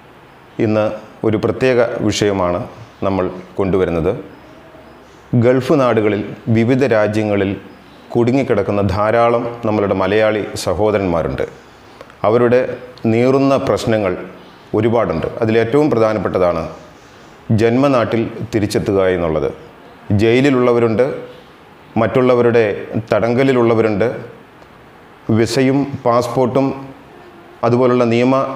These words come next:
നടപടികൾ, ആ, പൂർത്തിയാകാതെ കുടുങ്ങിക്കിടക്കുന്നവരുണ്ട്. ഇവർക്കെല്ലാം എങ്ങനെയെങ്കിലും രാജ്യത്ത് തിരിച്ചെത്തണം. എന്താണ് അതിനുള്ള പരിഹാരം?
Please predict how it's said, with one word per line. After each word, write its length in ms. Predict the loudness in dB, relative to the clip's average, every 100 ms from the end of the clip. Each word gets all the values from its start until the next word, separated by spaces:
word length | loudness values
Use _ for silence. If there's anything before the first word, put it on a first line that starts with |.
| 0
നടപടികൾ, 500 | 2 2 2 2 2 0 -4 -14 -20 -20 -10 -2
ആ, 40 | 2 2 2
പൂർത്തിയാകാതെ 720 | 0 2 2 4 4 2 0 -4 -8 -2
കുടുങ്ങിക്കിടക്കുന്നവരുണ്ട്. 920 | 2 2 2 2 2 2 2 0 0 -2 -6 -16 -12 -2
ഇവർക്കെല്ലാം 500 | 2 2 2 2 0 -2 -8 -14 -20 -6 0 2
എങ്ങനെയെങ്കിലും 600 | 2 2 2 2 0 -2 -4 -10 -18 -20 -20 -20 -20 -20 -20 -20 -6 0 2
രാജ്യത്ത് 560 | 2 2 0 0 0 -2 0
തിരിച്ചെത്തണം. 540 | 0 0 0 -2 -6 -8 -18 -20 -20 -20 -20 -20 -20 -14 -2 2 2
എന്താണ് 420 | 2 2 2 0 -4 -4 -2
അതിനുള്ള 340 | 0 2 2 0 -2 -8 -12 -4
പരിഹാരം? 480 | -2 0 0 -2